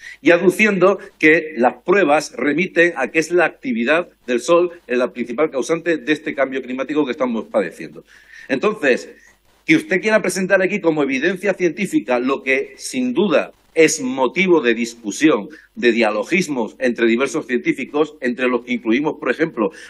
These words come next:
al antiguo presidente de Greenpeace, que ha dicho que el cambio climato-, el cambio climático, la teoría del cambio climático por causas antrópicas, porque ustedes juegan a confundirlo todo. Que el cambio climático existe es evidente, claro, es evidente de día a día.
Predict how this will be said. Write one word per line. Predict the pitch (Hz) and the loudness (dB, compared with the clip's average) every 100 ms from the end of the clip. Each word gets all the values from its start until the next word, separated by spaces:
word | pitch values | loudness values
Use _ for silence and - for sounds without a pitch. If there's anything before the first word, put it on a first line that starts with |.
| - | -2
al | 139 135 | 2 2
antiguo | 127 135 170 175 | 0 0 2 2
presidente | 156 147 131 151 143 | 0 -4 -2 -4 -2
de | 127 | -4
Greenpeace, | 117 123 107 185 180 - - - | -4 -6 -4 -2 -2 -6 -8 2
que | |
ha | 147 | 2
dicho | 170 - 123 | 2 -2 -2
que | 117 | 0
el | 113 | 0
cambio | 156 151 139 | 0 0 -2
climato-, | 123 139 160 - 92 - 123 | -4 -2 -2 -4 -10 -6 -4
el | 123 | -2
cambio | 151 151 135 135 | -2 -2 -2 -6
climático, | 131 135 151 104 104 | -4 -2 -2 -2 -2
la | 107 | -2
teoría | 107 117 | -2 -2
del | 139 135 | -2 -4
cambio | 139 135 | -6 -6
climático | 127 143 120 113 | -4 -4 -2 -2
por | 113 110 | 0 -2
causas | - 156 147 117 | 0 0 0 -8
antrópicas, | 110 101 151 110 90 - - - - | -6 -4 -4 -6 -10 -16 -20 -20 -6
porque | 117 120 | -4 0
ustedes | 160 170 | 4 4
juegan | 156 175 185 | 4 4 4
a | 160 | 2
confundirlo | 147 117 123 113 | -2 -4 -2 -2
todo. | 113 202 135 - - _ _ | 0 0 0 -2 -12 _ _
Que | 123 | -2
el | 117 | 0
cambio | 139 143 | 0 -2
climático | 139 135 135 120 | -2 -2 -2 -4
existe | 127 151 160 | -4 -2 -2
es | 156 | 0
evidente, | 170 120 139 156 95 | 0 2 -2 -2 -4
claro, | 117 117 117 _ _ | -2 -2 -4 _ _
es | - 151 | -8 -4
evidente | 143 160 175 180 | 0 0 2 0
de | 139 | 0
día | 143 165 | 2 2
a | |
día. | 120 95 | 0 -4